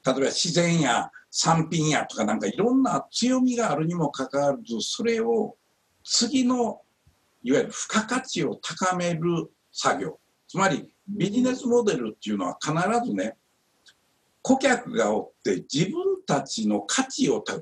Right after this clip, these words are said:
自分たちは価値を高めなきゃならないわけやな。それで、さっきの例で言うと、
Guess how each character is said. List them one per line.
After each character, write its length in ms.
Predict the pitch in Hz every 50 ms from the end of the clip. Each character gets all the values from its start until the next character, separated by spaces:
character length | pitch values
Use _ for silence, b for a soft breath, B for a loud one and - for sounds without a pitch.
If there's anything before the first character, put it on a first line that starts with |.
| - -
自 100 | 151 180
分 200 | 262 277 - -
た 120 | 240 -
ち 100 | - -
は 60 | - -
価 160 | - - 277
値 180 | - - 262 -
を 60 | -
高 260 | - - - - 220
め 80 | 208 202
な 120 | 196 180
き 80 | 165 226
ゃ 40 | 165
な 120 | - -
ら 120 | - -
な 120 | - - -
い 40 | -
わ 60 | -
け 100 | - -
や 60 | 143
な。 160 | - 233 - - _ _
そ 60 | - 247
れ 80 | 233
で、 180 | 214 233 233 B B B B B B B B
さ 160 | - - 196
っ 100 | 190 -
き 80 | - 240
の 140 | 233 190 165
例 180 | 160 151 147
で 140 | 123 147 147
言 140 | 147 151 151
う 60 | 135
と、 360 | - 233 233 233 220 208 B